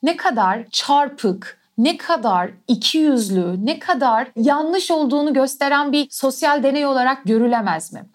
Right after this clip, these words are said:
Benim için en azından bu hareketlerin altında yatan felsefi mesaj bu.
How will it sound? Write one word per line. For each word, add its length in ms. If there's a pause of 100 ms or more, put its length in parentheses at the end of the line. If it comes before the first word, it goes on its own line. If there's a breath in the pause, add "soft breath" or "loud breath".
(520)
Benim 280
için 460
en 140
azından 600
bu 100
hareketlerin 640
altında 680
yatan 520
felsefi 600
mesaj 600
bu. 200